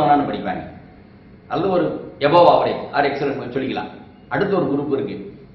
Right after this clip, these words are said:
அவங்கள ஒரு நாற்பது பர்சன்ட் பார்த்தீங்கன்னா they are okay, பாஸ் பண்ணா போதும். ஆனா கடைசியில ஒரு பத்து பர்சன்ட் இருக்காங்க,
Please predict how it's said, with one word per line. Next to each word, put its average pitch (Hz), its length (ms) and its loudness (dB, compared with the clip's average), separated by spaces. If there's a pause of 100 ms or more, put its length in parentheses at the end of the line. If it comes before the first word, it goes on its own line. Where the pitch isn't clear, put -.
(120)
அவங்கள 156 300 2
ஒரு - 120 0
நாற்பது 135 280 0
பர்சன்ட் 117 260 -4
பார்த்தீங்கன்னா 117 380 -2 (500)
they 113 140 -2
are - 100 -8 (640)
okay, - 220 2 (300)
பாஸ் 135 200 -4
பண்ணா 123 240 -4
போதும். 92 280 -10
ஆனா 107 180 -4
கடைசியில 165 320 -2
ஒரு 123 100 -2
பத்து - 180 -8
பர்சன்ட் 135 260 -6
இருக்காங்க, 104 260 -4